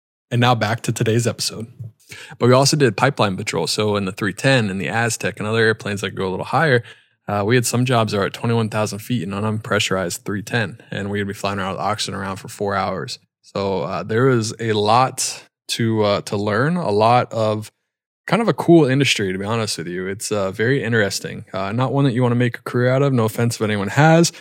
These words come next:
but for me personally, I knew that I wanted to get in and kinda get out as, as soon as I could and continue to progress my time.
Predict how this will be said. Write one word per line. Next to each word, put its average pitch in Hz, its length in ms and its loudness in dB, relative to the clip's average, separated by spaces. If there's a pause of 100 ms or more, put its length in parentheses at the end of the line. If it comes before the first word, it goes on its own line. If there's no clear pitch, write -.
(220)
but 117 120 4
for 123 100 0
me 131 200 8
personally, 113 520 2
I 104 80 0
knew 104 220 2
that 98 160 2
I 98 40 2
wanted 101 300 2
to 101 80 0
get 98 200 -2
in 101 140 -2
and 101 100 -4
kinda 98 200 -2
get 101 160 -2
out 104 280 0 (260)
as, 98 480 -2
as 113 180 -4
soon 156 200 8
as 135 60 8
I 127 80 8
could 123 300 4
and 101 140 0
continue 117 420 4
to 107 60 -4
progress 104 360 2
my - 100 -4
time. 85 320 -4